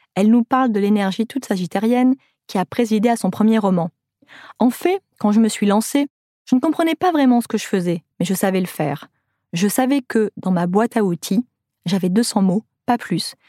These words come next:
mais aussi un gros marteau. » La boîte à outils du Gémeaux, l'énergie de Mars, elle résume cela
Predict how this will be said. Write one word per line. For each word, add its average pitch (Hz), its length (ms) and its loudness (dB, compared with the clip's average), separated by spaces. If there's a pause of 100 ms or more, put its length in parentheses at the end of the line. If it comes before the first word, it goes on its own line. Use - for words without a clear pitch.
(200)
mais 185 80 2
aussi 185 220 -2
un 196 80 -2
gros 180 340 -2
marteau. » 180 380 -4 (680)
La 208 120 4
boîte 330 260 2
à 285 60 2
outils 226 240 0
du 190 120 -2
Gémeaux, 196 460 2 (120)
l'énergie 202 440 2
de 190 120 2
Mars, 254 440 2 (160)
elle 185 100 0
résume 247 360 2
cela 226 360 0